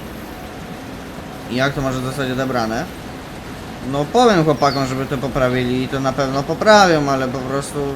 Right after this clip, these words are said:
no... Rzekłbym, że trochę przypał. Dobra.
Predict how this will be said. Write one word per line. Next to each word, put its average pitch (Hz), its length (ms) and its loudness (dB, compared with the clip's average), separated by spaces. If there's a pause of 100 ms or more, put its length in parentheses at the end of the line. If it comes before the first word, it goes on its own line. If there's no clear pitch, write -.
(100)
no... 139 140 -4 (1300)
Rzekłbym, 147 580 2
że 156 140 2
trochę 156 280 0
przypał. 127 680 2 (1800)
Dobra. 113 380 -2